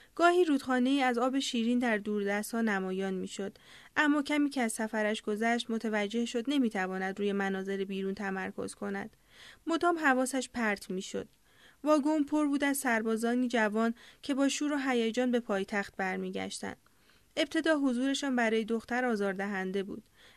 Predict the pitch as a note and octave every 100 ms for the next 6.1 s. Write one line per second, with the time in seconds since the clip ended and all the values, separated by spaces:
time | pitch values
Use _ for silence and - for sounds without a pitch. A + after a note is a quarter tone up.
0 | - A3+ A#3+ C4 - A#3 B3 A#3+ B3 B3+
1 | B3 B3 - A3+ A3 G3+ G#3 A3 A3 -
2 | B3 A#3+ A#3+ A#3 A3 G3+ G3+ A3+ A3+ G#3
3 | G3 G3 G3 G3+ G3+ G#3 G3+ G#3+ A3 -
4 | - C4+ C#4 C#4 C#4 C4+ C#4 A#3+ A3+ A3+
5 | A#3+ G#3+ F#3+ - G3+ F#3+ F3+ F#3 F#3 F#3